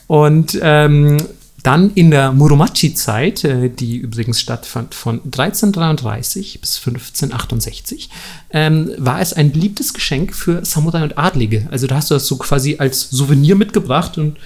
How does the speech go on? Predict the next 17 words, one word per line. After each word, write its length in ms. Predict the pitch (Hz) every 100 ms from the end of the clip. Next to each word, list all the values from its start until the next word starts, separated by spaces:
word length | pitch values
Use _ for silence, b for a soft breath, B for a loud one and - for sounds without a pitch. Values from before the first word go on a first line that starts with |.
| B B B
so 140 | - 147
gesagt, 380 | 143 147 -
„Ey, 220 | 165 175 -
guckt 240 | 233 226
mal, 100 | 208
Leute, 440 | 160 165 175 233 247 B B B
ich 160 | 165 196
hab 120 | 202
hier 140 | 233
stinkenden 640 | - - 233 - 185 190 202
fermentierten 640 | - 185 185 - 220 208
Fisch 300 | 202 339 -
für 160 | 147 117
euch. 280 | 117 113
Habt 160 | - -
ihr 60 | 196
nicht, 340 | 190 - -